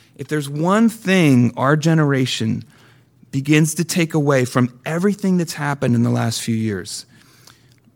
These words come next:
or I should say, if there's one thing I hope that they'll begin to take away, if there's one thing I hope, you look around, and maybe you can resonate with this,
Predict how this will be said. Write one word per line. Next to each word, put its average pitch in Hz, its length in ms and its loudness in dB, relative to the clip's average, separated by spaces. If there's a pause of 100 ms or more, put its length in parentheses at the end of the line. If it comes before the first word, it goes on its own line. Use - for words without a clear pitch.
(240)
or 127 160 6
I 127 120 2
should 123 180 -4
say, 127 160 2
if 120 80 2
there's 123 160 -2
one 135 140 2
thing 131 120 2
I 120 80 4
hope 151 260 6
that 147 120 -6
they'll 104 140 -2
begin 98 240 -4
to 95 80 -8
take - 240 -6
away, 82 160 -8
if 104 100 -12
there's 139 160 2
one 196 180 6
thing 196 160 4
I 151 120 4
hope, 135 340 4
you 143 140 4
look 208 200 6
around, 175 300 2
and 131 140 2
maybe 156 180 6
you 156 80 0
can 147 160 0
resonate 127 360 0
with 117 100 -12
this, - 320 -16